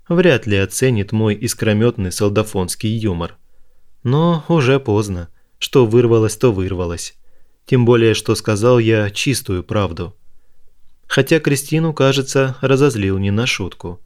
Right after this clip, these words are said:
Я от чего-то был уверен, что, будь у нее такая возможность,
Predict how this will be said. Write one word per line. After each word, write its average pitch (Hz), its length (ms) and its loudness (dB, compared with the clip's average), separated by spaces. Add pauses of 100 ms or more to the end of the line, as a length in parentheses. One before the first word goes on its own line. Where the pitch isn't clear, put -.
(560)
Я 131 240 2
от 147 100 -2
чего-то 135 460 2
был 123 180 4
уверен, 123 380 2
что, 107 340 0
будь 110 280 0
у 120 80 -4
нее 104 300 0
такая 104 400 0
возможность, 104 680 -2